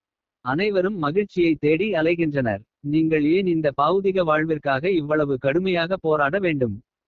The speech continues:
மகிழ்ச்சியாக இருப்பதற்கே. நீங்கள் ஏன் புலனின்பத்தை தேடி அலைகிறீர்? மகிழ்ச்சியாக இருப்பதற்கே. நீங்கள் ஏன் பற்பல விஷயங்களை அனுபவிக்க ஆசைப்படுகிறீர்?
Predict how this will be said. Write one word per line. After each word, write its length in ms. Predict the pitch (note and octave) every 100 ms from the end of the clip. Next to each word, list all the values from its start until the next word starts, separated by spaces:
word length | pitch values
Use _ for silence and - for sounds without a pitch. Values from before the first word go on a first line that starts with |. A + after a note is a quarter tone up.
| -
மகிழ்ச்சியாக 720 | C3 D#3+ A3+ - F3 C#3+ G#3+
இருப்பதற்கே. 720 | G#3 G3+ E3+ D#3 C3+ B2 G2+ - -
நீங்கள் 440 | C#3+ D#3+ D#3+ D#3+
ஏன் 240 | D3+ G#3+ G3+
புலனின்பத்தை 600 | F#3 G3 G3 F3 D3+ E3
தேடி 340 | D#3 D3 C#3+ G#3
அலைகிறீர்? 560 | D#3+ E3+ D3+ C3+ G2+ A2+ _ _ _
மகிழ்ச்சியாக 720 | B2+ C#3 G#3 A3 F#3 D#3 C#3+ A3+
இருப்பதற்கே. 720 | G3 G3+ E3 C#3+ - A2 G#2+ _ C#3+
நீங்கள் 380 | D3+ D#3+ D#3 D3
ஏன் 220 | F3+ G#3
பற்பல 400 | E3 D3+ F3 F3+
விஷயங்களை 600 | D3+ D3+ E3+ D#3 D3 D#3
அனுபவிக்க 640 | B2 F3 E3+ C#3 G#3 F#3+
ஆசைப்படுகிறீர்? 640 | F#3 F#3+ F3 D3+ C3 A#2 G2+